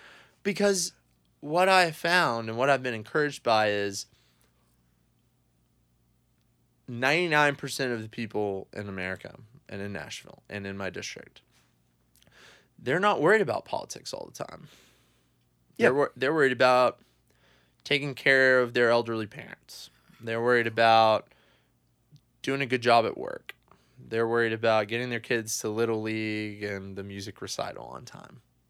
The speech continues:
Speaker 1: And that's good. That's an important thing. That's also something our founders wanted.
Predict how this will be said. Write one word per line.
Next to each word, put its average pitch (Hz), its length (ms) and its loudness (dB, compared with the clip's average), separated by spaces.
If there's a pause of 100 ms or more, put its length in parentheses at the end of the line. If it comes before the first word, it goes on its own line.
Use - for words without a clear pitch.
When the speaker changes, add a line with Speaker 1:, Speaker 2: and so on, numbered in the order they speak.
(720)
Speaker 1:
And 123 100 -16
that's 156 220 -12
good. 131 480 -2 (220)
That's 127 220 -8
an 156 60 -4
important 127 540 -6
thing. - 220 -14 (840)
That's 143 200 -2
also 156 300 6
something 110 380 -6
our 95 80 -8
founders - 460 -14
wanted. - 280 -18